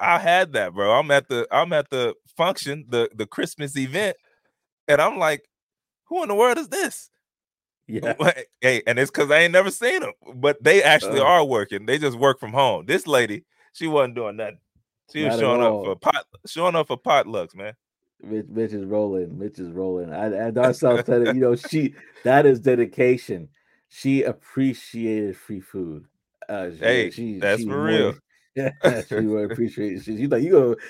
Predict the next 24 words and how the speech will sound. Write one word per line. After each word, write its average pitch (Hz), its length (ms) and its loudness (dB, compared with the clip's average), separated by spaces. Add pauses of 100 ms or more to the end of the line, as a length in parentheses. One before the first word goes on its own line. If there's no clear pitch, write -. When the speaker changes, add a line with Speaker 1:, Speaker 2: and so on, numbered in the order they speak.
(140)
Speaker 2:
you 269 160 6
gonna 165 280 8
feed 156 300 4
me." 147 480 2
<laughs> - 60 -8
Y'all 135 840 0
gonna 147 120 4
Speaker 1:
Man. 117 120 4
Speaker 2:
feed 143 260 2
me. 143 220 0
It's - 160 -6 (100)
not 101 140 -4
what 135 100 -8
you 143 80 -16
think, 107 200 -6
think 95 160 -8
of 95 80 -6
what 90 140 -6
says. 87 260 -6 (840)
Oh, 131 540 6
man. 101 480 -2
I'm 139 240 -2
like, 101 260 0
Speaker 1:
Yeah, 92 80 -6